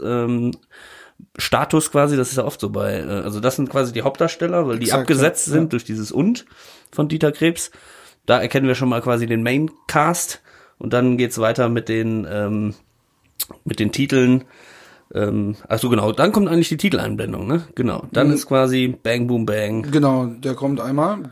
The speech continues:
Speaker 2: in groß und dann folgen halt die restlichen Darsteller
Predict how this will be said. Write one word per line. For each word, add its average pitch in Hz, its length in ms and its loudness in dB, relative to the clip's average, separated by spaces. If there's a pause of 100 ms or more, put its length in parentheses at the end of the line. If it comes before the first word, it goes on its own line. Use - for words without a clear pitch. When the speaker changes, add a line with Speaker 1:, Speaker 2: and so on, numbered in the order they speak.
(120)
Speaker 2:
in 147 180 0
groß 143 440 4
und 139 100 -2
dann 135 160 0
folgen 135 280 0
halt 127 140 -4
die 127 80 -2
restlichen 123 500 -4
Darsteller 120 580 -8